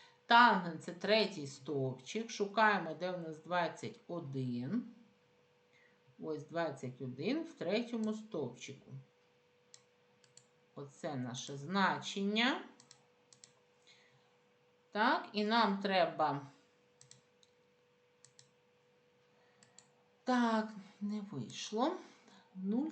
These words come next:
тридцять, триста вісімдесят чотири, давайте запишемо.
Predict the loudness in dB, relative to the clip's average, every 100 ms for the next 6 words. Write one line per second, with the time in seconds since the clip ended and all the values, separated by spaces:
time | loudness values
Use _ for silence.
0 | -8 -6 0 0 0 -6 -18 -2 0 0
1 | -10 -20 -4 -2 -2 0 0 0 -4 -4
2 | -4 -4 -2 -2 -4 -6 -2 -2 0 -4
3 | -6 -8 -10 -10 -8 -8 -8 -10 -10 -10
4 | -12 -12